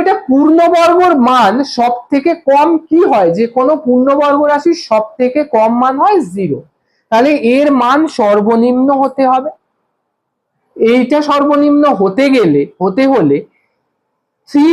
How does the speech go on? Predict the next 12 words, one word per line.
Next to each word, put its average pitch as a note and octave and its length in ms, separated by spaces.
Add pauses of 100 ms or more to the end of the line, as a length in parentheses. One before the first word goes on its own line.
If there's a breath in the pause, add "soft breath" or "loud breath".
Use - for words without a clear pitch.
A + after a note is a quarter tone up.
(120)
tan C#4 160 (100)
theta D4 300
minus B3 320 (120)
two C4+ 120 (100)
cot C4 220
theta C#4 180 (120)
whole G#3+ 240
square B3 300
এর C4+ 80
মান A#3 260 (180)
সর্বনিম্ন G3+ 720 (3500)
হতে B3+ 420